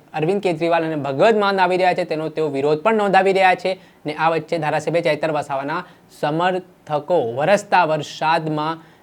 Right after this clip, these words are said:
જા-, ધારાસભ્ય ચૈતર વસાવા સામે જે કેસ કરવામાં આવ્યો છે તે મામલે તેમણે આક્રોશ વ્યક્ત કર્યો છે અને આગામી ચોવીસ તારીખે ડેડિયાપાડા ઉમટી જવા માટે પણ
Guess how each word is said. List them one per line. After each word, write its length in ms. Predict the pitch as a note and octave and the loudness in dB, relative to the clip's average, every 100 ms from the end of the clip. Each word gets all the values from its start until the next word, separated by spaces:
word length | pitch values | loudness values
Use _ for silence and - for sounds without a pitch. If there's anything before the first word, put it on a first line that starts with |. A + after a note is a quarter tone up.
| - | -8
જા-, 100 | D3+ | -6
ધારાસભ્ય 420 | D3+ D#3 E3 E3 D#3 | -2 -2 0 0 -2
ચૈતર 280 | D3+ D#3+ | -2 -2
વસાવા 380 | D3+ C#3 C#3 C#3+ | -4 -4 -4 -4
સામે 340 | C#3 C3 C3 C3+ | -6 -8 -8 -8
જે 120 | C3 | -10
કેસ 320 | - G3 G#3+ | 2 2 4
કરવામાં 420 | G3+ F3+ E3+ E3 | 4 4 4 0
આવ્યો 200 | D3 D3+ | 0 0
છે 180 | D3 D3 | -2 -6
તે 160 | C#3+ C3 | -6 -8
મામલે 420 | B2+ B2+ B2+ C#3 | -8 -10 -10 -12
તેમણે 280 | - B2 A#2+ | -10 -10 -8
આક્રોશ 520 | A#2 E3 G#3 G#3 D#3+ | -6 2 2 2 -2
વ્યક્ત 280 | E3 E3 - | -4 -2 -2
કર્યો 240 | D3 F#3+ | 0 0
છે 260 | F#3 E3+ E3+ - - | 0 -4 -6 -20 -10
અને 180 | C#3 C#3 | -8 -8
આગામી 520 | D#3 D#3 E3 F#3 C3 - - _ | -6 -2 2 2 -2 -8 -20 _
ચોવીસ 300 | E3 E3+ F#3 | -2 0 0
તારીખે 460 | F3 D#3 D#3+ D#3+ F3 | 2 2 2 -2 -4
ડેડિયાપાડા 600 | D#3+ D3 D#3+ D3+ C#3 D3 | -2 -2 -2 -2 -4 -4
ઉમટી 300 | C#3 B2+ C#3 | -6 -6 -6
જવા 180 | C3 B2+ | -6 -6
માટે 260 | B2 A#2+ | -10 -12
પણ 220 | A#2+ D3+ | -14 -12